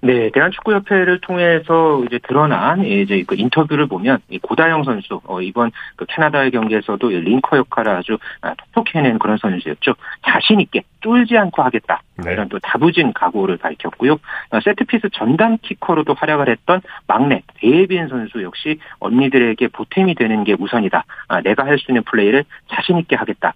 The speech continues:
Speaker 1: 어, 이렇게 당찬 각오를 함께 밝혔습니다.
Speaker 2: 네,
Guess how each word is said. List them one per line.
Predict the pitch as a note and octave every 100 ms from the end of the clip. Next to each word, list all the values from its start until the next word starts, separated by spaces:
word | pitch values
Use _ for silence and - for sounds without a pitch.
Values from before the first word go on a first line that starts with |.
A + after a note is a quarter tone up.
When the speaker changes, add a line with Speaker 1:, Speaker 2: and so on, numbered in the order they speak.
| -
Speaker 1:
어, | F#2
이렇게 | F#2+ F#2+ G2
당찬 | - A#2 F#3+ - F#3
각오를 | A2 - E2+ D3+ - -
함께 | - C3 -
밝혔습니다. | - - - - - - E2+
Speaker 2:
네, | E2